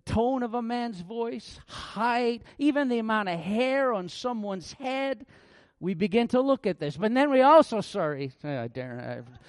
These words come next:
I wasn't saying it was negative that you had a lot of hair. It might be the opposite, you know.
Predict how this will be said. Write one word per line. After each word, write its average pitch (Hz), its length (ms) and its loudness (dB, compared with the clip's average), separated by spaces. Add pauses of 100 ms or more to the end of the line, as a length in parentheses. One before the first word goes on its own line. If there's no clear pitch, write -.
(360)
I 233 40 8
wasn't 320 280 6
saying 285 220 4
it 226 40 0
was 185 160 0
negative 190 500 0
that 135 200 -4
you 123 60 -4
had 139 180 -2
a 143 60 0
lot 127 240 -4
of 107 80 -10
hair. 123 180 -8
It 104 480 -10
might 254 180 2
be 285 120 -2
the 226 160 2
opposite, 196 720 0
you 143 120 -6
know. 135 300 -8